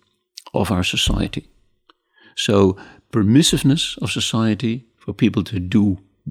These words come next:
bizarre things like astrophysics, um, and the generosity of society to spend a small fraction of the gross national product on science, that is what you need. So you,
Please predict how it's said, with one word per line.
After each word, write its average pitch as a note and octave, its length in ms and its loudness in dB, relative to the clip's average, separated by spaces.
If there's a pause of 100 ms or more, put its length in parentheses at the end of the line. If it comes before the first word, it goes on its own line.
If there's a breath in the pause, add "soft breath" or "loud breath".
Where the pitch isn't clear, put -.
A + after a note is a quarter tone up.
(140)
bizarre F#2+ 420 -2
things A2 380 2
like F#2 220 -6
astrophysics, A2+ 760 -4 (680 loud breath)
um, G2 300 -4 (440 loud breath)
and A2 140 2
the G#2 40 4
generosity G#2 880 2
of - 120 -4
society - 920 -2 (600 soft breath)
to A2+ 100 0
spend A2 440 2
a - 120 -8
small B2 260 -2
fraction A2 680 -4 (300)
of F#2+ 280 -6
the - 120 -10 (600)
gross - 400 -4
national G2 360 -6
product - 500 -10 (260 soft breath)
on - 180 -10
science, - 600 -4 (240 loud breath)
that - 200 -8
is - 100 -6
what D3 180 -6
you C3 80 0
need. A#2 300 -2 (260 loud breath)
So - 160 -2
you, G#2+ 180 4